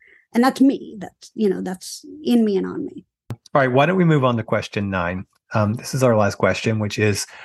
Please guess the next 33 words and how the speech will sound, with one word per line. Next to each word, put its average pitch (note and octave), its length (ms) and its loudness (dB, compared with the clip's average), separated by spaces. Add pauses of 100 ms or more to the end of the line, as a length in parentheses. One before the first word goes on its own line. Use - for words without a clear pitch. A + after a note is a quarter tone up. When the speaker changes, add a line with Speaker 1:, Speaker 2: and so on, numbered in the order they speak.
(180)
Speaker 2:
where B2 180 4
are F3 60 6
you F#3 80 4
going C#3+ 280 4
from G2 180 -4
here? C#3+ 340 0 (1400)
Speaker 1:
Well, A3 680 0 (120)
um, G#3 680 0 (1160)
I A3+ 180 0
am G#3 680 0 (160)
literally A#3+ 840 2
from F#3+ 160 0
here G3+ 240 0
going G3+ 360 2
back G3+ 240 0
to G3+ 100 -2
work, F#3+ 440 -4 (640)
then G3+ 420 4
to G#3 100 -6
walk G3 240 -2
the G3+ 100 0
dog, F#3+ 400 -2 (100)
then G3+ 380 2
to G#3+ 220 0
water G3 260 0
Nellie's G3 400 2
plants. - 580 0 (680)
Then B3 260 4
I'm A3+ 120 2
going G3+ 240 4
on F#3+ 80 6
a F#3+ 80 4
date, A3 680 0